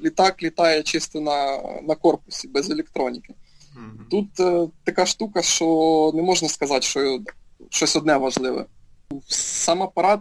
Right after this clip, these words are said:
Speaker 1: по собі, він, це складна система, і начинка його, електроніка,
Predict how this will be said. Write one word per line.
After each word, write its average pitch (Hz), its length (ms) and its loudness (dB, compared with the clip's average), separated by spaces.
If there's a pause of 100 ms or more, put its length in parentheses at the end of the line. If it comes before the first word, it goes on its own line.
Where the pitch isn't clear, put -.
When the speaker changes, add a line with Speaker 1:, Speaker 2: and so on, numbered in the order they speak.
Speaker 1:
по 165 80 -2
собі, 160 420 -2
він, 151 840 -6
це - 280 -12
складна 160 320 0
система, 175 600 0
і 139 280 -2 (800)
начинка 170 540 0
його, 151 360 0
електроніка, 147 720 -4